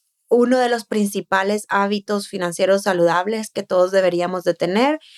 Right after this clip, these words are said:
es el control del flujo de dinero o el famoso presupuesto. No nos gusta el presupuesto porque sentimos que nos con-, normalmente lo asociamos negativamente, pero si nosotros conocemos nuestros números y sabemos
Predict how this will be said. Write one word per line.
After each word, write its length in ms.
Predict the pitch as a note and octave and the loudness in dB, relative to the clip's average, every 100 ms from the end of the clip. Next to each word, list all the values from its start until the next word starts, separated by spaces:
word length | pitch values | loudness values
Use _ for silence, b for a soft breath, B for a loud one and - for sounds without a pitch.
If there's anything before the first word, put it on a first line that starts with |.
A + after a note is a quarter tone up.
| B B | B B
es 280 | G3 G3 | 0 2
el 140 | G#3+ G3 | -4 -4
control 460 | G3 F3+ F3+ F#3+ | -4 -4 0 0
del 140 | G3 G3 | 0 -2
flujo 280 | F#3+ F#3 F#3 | -4 -2 0
de 120 | F3 | 0
dinero 760 | E3+ G3+ C#4 C#4+ C#4 C4+ B3+ - | 0 2 2 2 2 2 0 0
o 440 | F#3+ F#3 F3 E3+ | 2 4 4 2
el 120 | E3+ | -2
famoso 440 | - F#3 F3 F3 F3+ | -4 -6 -6 -6 -6
presupuesto. 680 | F#3 F3+ E3 - D3+ - _ _ B B B | -4 -6 -6 -8 -8 -10 _ _ B B B
No 120 | G3+ | 2
nos 200 | G#3 G3+ | 2 0
gusta 300 | F#3 A#3 A#3+ | 2 0 0
el 80 | C4 | -2
presupuesto 920 | - B3 G#3+ C4+ D#4 D4+ C#4+ C4+ C4 - | -2 -2 -2 0 -2 0 0 2 0 -2
porque 360 | G3 - F#3 | -6 -4 -6
sentimos 460 | F3+ F3 F#3+ G3 G#3+ | -4 -10 -6 -4 -4
que 100 | - | -6
nos 160 | F3+ E3+ | -8 -6
con-, 240 | F3+ F3 _ _ | -6 -6 _ _
normalmente 720 | G3 G#3+ A3+ A3 A#3+ B3+ B3+ | -2 2 2 2 0 0 0
lo 100 | C4 | 0
asociamos 560 | G#3+ G#3 G3 F#3+ G3 A3+ | -2 -4 -4 -2 -2 -2
negativamente, 880 | A#3+ G#3+ G#3 G#3+ G#3 G3+ A3+ D4 E4+ B B B B - | -2 -2 -2 0 0 -2 -2 -2 -2 B B B B 0
pero 440 | A3 G#3 G#3 G3+ | 2 4 4 4
si 200 | G3+ - | 2 0
nosotros 460 | G#3 G3+ G3+ - F#3 - | 0 2 2 2 0 0
conocemos 680 | A#3 G3 F3+ - G#3 A3+ | -2 -2 -4 0 0 2
nuestros 420 | B3 A#3+ - F#3 F#3+ | 0 0 -2 -4 -2
números 520 | G#3 A#3+ B3+ C4+ C4 | 0 2 2 0 -2
y 60 | |
sabemos 440 | G3+ F#3 F#3 G3+ | -2 0 0 0